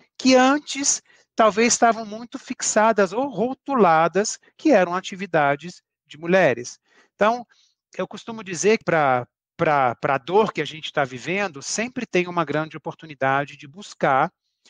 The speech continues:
primeiro, se diferenciar. É, eu acho que indiferente também do gênero,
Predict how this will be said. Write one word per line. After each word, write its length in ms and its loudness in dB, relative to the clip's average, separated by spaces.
primeiro, 320 4
se 140 -4
diferenciar. 840 2
É, 540 -6
eu 120 -6
acho 240 -2
que 100 -20
indiferente 500 -6
também 280 -12
do 180 -20
gênero, 580 -6